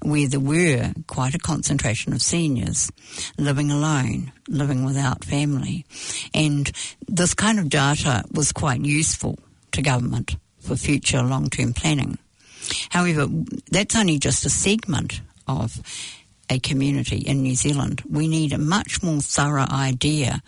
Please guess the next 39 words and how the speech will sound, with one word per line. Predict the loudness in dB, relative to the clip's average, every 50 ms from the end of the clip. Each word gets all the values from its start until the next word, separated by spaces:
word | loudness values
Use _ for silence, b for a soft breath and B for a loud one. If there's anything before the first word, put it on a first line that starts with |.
| B B B B B B B B B B -2
of | 0 0 2 0
exactly | 0 0 0 2 2 2 0 0 0 0 2 2 2 0 -4 B B B B B B B 2
who's | 2 4 4 4 2 0
missing | 0 2 2 2 2 2 2
out, | 2 2 2 2 0 -2 -8 _ _ -10 -4 0
who | 0 2 2
doesn't | 2 2 2 0 -2 -2
have | -2 0 2 2 2 2 0 -4 -8 B B B B B B B B B -4
the | -2 0
supports | 0 0 0 0 0 -2 0 0 0 0
they | 0 0 0
need, | 2 2 2 2 2 2 0 -2 -4 B B B B B B B
and | -2 0 2 2 2 2 2 2 0 0 -2 -4 -6 _ -4
where | -2 0 0 2 2 2 2 2 0
can | 0 -2 -2 0
they | 2 2 2 0
get | 2 2 0 0 0 0
them | -2 0 0 2
and | 0 2 2
how | 2 2 2 2
can | 0 -2 -2 -2 0
they | 0 -2
get | 0 -2 -4 -4 -4 -6
them. | -6 -4 -4 -4 -6 B B B B B B B B B
And | 0 2 2 2 2 2
then | 2 4 4 4 4 4 2 2 0 -2 -4 _ -2
when | -2 0 2
you | 2 0
start | 0 0 0 0 0 -2 -6 -20 _ -16 -8 -4
looking | -2 0 0 0 0 0 0 0 0 0 0
at | -2 -4 -4 -4
who's | -2 0 2 2 2 0
providing | 0 0 0 0 2 2 2 2 2 2 2
services | 0 2 2 2 0 0 -2 -2 -2 -2 0 0
and | 0 0 0
what | 0 0 -2
is | -2 -2 -4 -4
being | -2 -4 -2 -2 -4
provided, | -4 -4 -6 -2 0 0 2 2 0 0 -2 -4 -6 -6 -8 -10